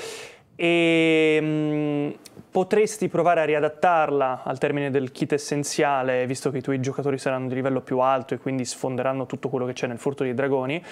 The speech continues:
ma puoi, bilanciando qualcosina, giocare questo modulo e poi, eh, f-, sfociare nel Dungeon del Mago Folle.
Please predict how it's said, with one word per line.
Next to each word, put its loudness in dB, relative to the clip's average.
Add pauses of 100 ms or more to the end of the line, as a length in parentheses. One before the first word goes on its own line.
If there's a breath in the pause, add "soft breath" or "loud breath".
(240 loud breath)
ma 2
puoi, 2 (240)
bilanciando 0
qualcosina, 0
giocare 0
questo -2
modulo 2
e -4
poi, 0
eh, -4
f-, -8
sfociare -2
nel -4
Dungeon -2
del -6
Mago -4
Folle. -4